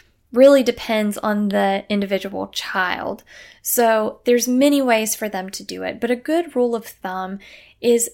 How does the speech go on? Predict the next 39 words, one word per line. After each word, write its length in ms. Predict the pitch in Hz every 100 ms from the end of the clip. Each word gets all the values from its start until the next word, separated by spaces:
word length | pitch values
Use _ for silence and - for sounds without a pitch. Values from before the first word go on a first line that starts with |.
| -
let 280 | 254 330 339
them 220 | 311 285
know 460 | 233 226 226 214
that 280 | 214 214 208
they 100 | 220
can 180 | 220 214
do 220 | 208 311
what 200 | 302 277
they 160 | 240 220
want 440 | 202 202 202 202
as 200 | 226 214
long 280 | 247 277 320
as 120 | 294
they're 160 | 262 247
not 200 | 240 220
doing 280 | 220 214 208
harm 320 | - 202 202
to 140 | -
themselves 840 | 202 196 196 - 208 208 208 202 - - - - -
or 100 | 220
doing 440 | 202 208 190 190
harm 580 | 196 180 180 175 175 196 _ _ _
to 180 | - - -
others. 520 | - - - - -
That's 320 | 214 214 214
kind 200 | - 202
of 60 | 196
my 120 | -
rule 260 | - - -
of 120 | -
thumb. 340 | - - - _ _ _ _ _
So 220 | - 247
as 240 | 226 247 277
a 60 |
recap 540 | 262 220 - 196 220 -
on 140 | 220
how 300 | 208 - 226
to 160 | 233 240
manage 560 | 220 208 202 202 202